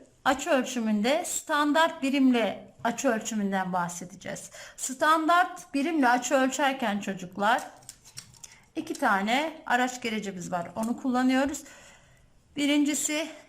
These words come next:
iletki. Gördüğünüz gibi bunu biraz sonra açıklayacağım. Şimdi gösteriyorum.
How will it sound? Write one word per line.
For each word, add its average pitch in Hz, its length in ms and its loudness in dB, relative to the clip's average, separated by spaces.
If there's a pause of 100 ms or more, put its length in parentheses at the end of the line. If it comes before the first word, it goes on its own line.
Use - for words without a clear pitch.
(180)
iletki. 240 760 0 (400)
Gördüğünüz 202 640 0
gibi 226 340 -4
bunu 240 180 0
biraz 226 220 2
sonra 208 180 -4
açıklayacağım. 190 640 -4
Şimdi 208 200 -4
gösteriyorum. 202 840 -4